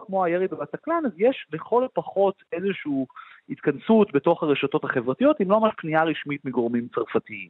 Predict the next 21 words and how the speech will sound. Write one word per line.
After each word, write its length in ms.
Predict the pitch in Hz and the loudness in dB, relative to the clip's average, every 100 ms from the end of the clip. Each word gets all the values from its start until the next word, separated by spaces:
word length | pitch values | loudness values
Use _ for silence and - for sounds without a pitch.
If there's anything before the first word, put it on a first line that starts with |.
| - | -4
כן? 160 | 135 156 170 - - - - - | 0 0 -4 -10 -6 -8 -10 -14
ו-, 220 | 127 135 - | 0 0 2
ו-, 200 | 135 139 | 0 2
ויש 280 | 143 226 302 | 4 4 4
איזו 140 | 277 | 2
מגמה 380 | 302 254 285 349 | 4 4 6 4
של 220 | - 254 | 4 2
"אנחנו 460 | 156 202 254 247 208 | 2 2 0 0 4
על 240 | 165 165 123 | 4 2 -2
זה, 120 | 107 | -8
אנחנו 280 | 156 196 196 | -6 -6 -8
מנסים 380 | 143 - 214 170 | -12 -10 -2 0
לרסן". 360 | 123 - 123 | 0 -4 -8
אז 100 | 220 | -2
אולי 200 | 214 233 | 2 2
אנחנו 220 | 226 214 | 2 4
לא 100 | 175 165 | 4 4
פועלים 260 | 151 143 | 2 0
הכי 180 | 131 - | -6 -4
מהר, 300 | 170 269 269 | 0 2 4
אבל 140 | 214 | 4